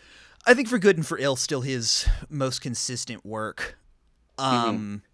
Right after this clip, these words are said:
Speaker 2: No, that's a good one. I, I'm a huge Joe's Garage fan.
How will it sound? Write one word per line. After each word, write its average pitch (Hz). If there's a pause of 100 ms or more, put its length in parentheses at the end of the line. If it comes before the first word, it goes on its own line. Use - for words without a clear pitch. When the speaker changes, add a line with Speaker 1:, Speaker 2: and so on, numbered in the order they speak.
Speaker 2:
No, 135
that's 220
a 202
good 147
one. 95
I, 110
I'm 117
a 110
huge 104
Joe's 95
Garage 85
fan. 80